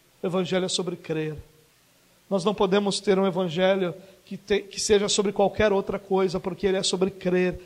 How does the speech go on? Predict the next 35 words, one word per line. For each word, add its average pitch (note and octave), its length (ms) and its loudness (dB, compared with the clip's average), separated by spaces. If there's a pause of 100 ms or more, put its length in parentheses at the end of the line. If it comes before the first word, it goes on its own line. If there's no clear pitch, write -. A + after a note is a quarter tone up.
e G3 80 -6
crer F#3 340 2
na F#3 120 -4
pessoa F3+ 420 -2
de D#3 100 -12
Cristo. - 640 -10 (1080)
Nós G#3 280 8
podemos G#3+ 420 6
olhar G3+ 360 8
para F#3+ 200 2
esse G3 200 -2
texto - 580 -2 (540)
e, F3 400 -2
como G3 340 8
eu G#3 140 10
olhei F#3+ 520 10
e E3+ 40 -2
vi D#3+ 220 -2
pessoas G3 500 4
dizendo, F3 400 -2
"Olha, G#3+ 240 4
o G3 60 4
oficial, G3 840 0 (240)
ele, G#3 560 0
ele F#3+ 220 -4
tinha A3+ 140 -4
uma A3+ 160 4
fé G#3+ 240 0
que A3 100 -4
ele A3+ 100 0
vai F#3 200 6
lá G#3+ 140 6
e A3 40 4
pressiona A3 680 0
Cristo. G#3 680 -6